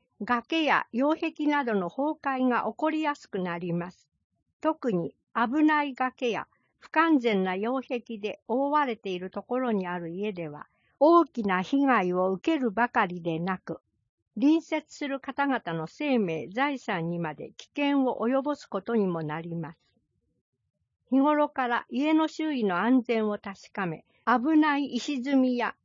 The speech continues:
土留めなどは補強を改善し、雨水の排水を良くするなどして、安全対策を心がけましょう。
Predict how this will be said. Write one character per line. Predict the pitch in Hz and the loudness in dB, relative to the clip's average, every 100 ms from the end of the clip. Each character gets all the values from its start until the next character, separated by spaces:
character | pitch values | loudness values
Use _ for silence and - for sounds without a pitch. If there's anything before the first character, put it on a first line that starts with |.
| _ _ | _ _
土 | - - 302 | -20 -12 -4
留 | 311 311 302 | 2 4 4
め | 277 | 2
な | 277 | 0
ど | 240 196 | -2 -4
は | 175 | -4
補 | - 226 | -2 -4
強 | - 294 285 | -2 -2 -2
を | |
改 | 269 214 226 | -4 -4 -4
善 | 202 233 214 | 0 2 2
し、 | - - 185 - _ _ _ | -2 -10 -16 -16 _ _ _
雨 | 262 339 | -6 -4
水 | 320 285 | 0 4
の | 226 185 | 4 2
排 | 214 254 | -2 -4
水 | 262 262 254 240 | -6 -6 -4 -2
を | 226 | 0
良 | 254 | 0
く | 294 | -2
す | - - | -8 -8
る | 202 208 | -4 -4
な | 185 | -4
ど | 160 156 | -6 -14
し | - _ | -16 _
て、 | 151 - _ _ _ | -14 -14 _ _ _
安 | 233 294 269 | 4 6 6
全 | 320 302 | 4 0
対 | - 285 269 | 0 -2 -2
策 | 214 - 185 | -4 -6 -6
を | 170 | -6
心 | - 202 214 233 220 | -4 -6 -4 -2 -2
が | 214 | -4
け | - 196 | -6 -4
ま | 185 | -4
し | - - | -6 -8
ょ | 165 | -8
う。 | - | -10